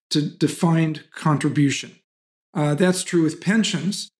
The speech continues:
and that's led people to be much more aware of the markets. The technology is now there so that they can monitor the markets, transact in the markets very, very easily. For some people, I think the markets have become a source of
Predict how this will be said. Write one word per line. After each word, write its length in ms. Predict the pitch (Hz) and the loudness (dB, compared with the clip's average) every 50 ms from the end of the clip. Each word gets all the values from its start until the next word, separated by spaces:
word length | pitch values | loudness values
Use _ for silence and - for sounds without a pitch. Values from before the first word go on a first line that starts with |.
| _ _ _ _ _ _ | _ _ _ _ _ _
and 180 | - 175 175 | -2 0 2
that's 340 | 180 185 185 185 - - - | 2 2 0 -2 -4 -8 -4
led 300 | 214 156 170 175 180 175 | 0 0 2 2 0 -2
people 260 | - 175 180 - 170 147 | 0 -2 0 0 0 0
to 80 | 160 | 0
be 120 | 147 165 156 | 0 2 2
much 320 | 160 165 175 180 175 - | 4 2 2 0 0 0
more 200 | 180 165 160 160 | 0 2 2 2
aware 260 | 151 147 165 170 170 | 2 2 2 2 2
of 100 | 165 151 | 2 0
the 60 | 160 151 | 0 2
markets. 720 | 156 170 196 220 214 - 151 156 151 - - - - _ _ _ _ _ _ _ _ - | 2 2 2 0 0 -2 -4 -6 -6 -10 -12 -12 -16 _ _ _ _ _ _ _ _ -2
The 100 | 165 156 | -2 0
technology 680 | - 180 175 180 - 180 180 208 220 220 196 - 185 160 | 2 -2 -2 0 2 2 2 2 2 0 0 2 2 2
is 160 | 147 - - | 2 2 2
now 240 | 160 160 165 170 156 | 2 2 2 0 2
there 420 | 151 170 170 160 156 156 156 - _ _ _ _ _ _ | 2 2 4 2 2 0 -4 -12 _ _ _ _ _ _
so 200 | - - 170 156 | -2 0 2 2
that 160 | 165 165 170 | 2 2 0
they 120 | 180 165 | 0 -2
can 160 | 170 160 160 | 0 0 0
monitor 380 | 156 160 175 185 190 185 180 185 | 0 2 2 4 4 4 2 2
the 100 | 160 170 | 2 0
markets, 680 | 160 165 165 165 165 165 - 156 - - - - - _ _ _ _ _ _ _ _ _ _ _ _ _ _ _ - 247 214 | 0 0 0 0 0 0 -2 -2 -2 -4 -8 -10 -12 _ _ _ _ _ _ _ _ _ _ _ _ _ _ _ -10 -10 -10
transact 560 | - - 196 190 185 180 196 208 190 185 - | -4 0 4 4 4 4 4 0 0 -2 0
in 80 | 220 196 | 2 4
the 60 | 185 | 4
markets 380 | 165 160 160 165 165 160 147 - | 4 4 0 0 -2 -2 -4 -2
very, 280 | - 180 170 170 170 | -2 2 2 4 4
very 260 | 156 170 170 160 160 196 | 2 2 0 0 2 2
easily. 580 | 185 190 208 185 185 180 160 151 151 156 - - _ _ _ _ | 2 2 2 2 2 2 2 2 2 0 -4 -12 _ _ _ _
For 100 | - 156 | -2 -2
some 280 | 147 - - 220 247 254 | 0 0 0 2 2 2
people, 560 | - - 180 - - - 147 151 180 190 - - | 2 2 0 0 2 0 0 0 0 -4 -4 -2
I 120 | 214 160 | 0 0
think 340 | 156 160 190 180 165 175 - - - _ _ _ _ _ _ - | 2 2 2 2 2 0 -4 -14 -20 _ _ _ _ _ _ -2
the 60 | 165 | 0
markets 440 | 165 175 185 185 185 202 180 - - | 0 2 0 0 0 -2 -2 0 0
have 140 | 185 - | 0 2
become 340 | 175 202 190 - 165 175 160 | 2 -2 0 2 2 2 2
a 60 | 156 | 2
source 380 | 151 - - 170 165 156 160 - | 0 0 2 2 2 2 2 0
of 280 | 170 147 143 - - | 0 0 0 -4 -10